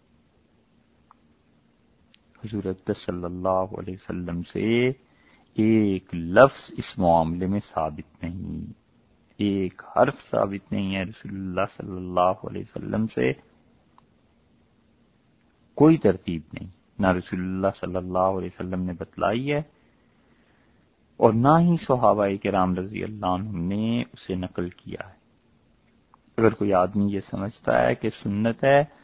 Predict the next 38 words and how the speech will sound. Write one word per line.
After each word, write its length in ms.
تو 100
وہ 120
رسول 260
اللہ 420
صلی 160
اللہ 320
علیہ 180
وسلم 320
پہ 220
جھوٹ 640
بول 240
رہا 220
ہے، 140
اور 160
اگر 320
عملاً 540
ایسے 360
کرتا 400
ہے 200
کہ 160
یہی 520
طریقہ 580
ایک 200
سنت 540
ہے 160
تو 100
وہ 180
عملی 400
طور 260
پہ 180
رسول 300
اللہ 380
صلی 180
اللہ 500
علیہ 160
وسلم 380
پہ 260
بہتان 460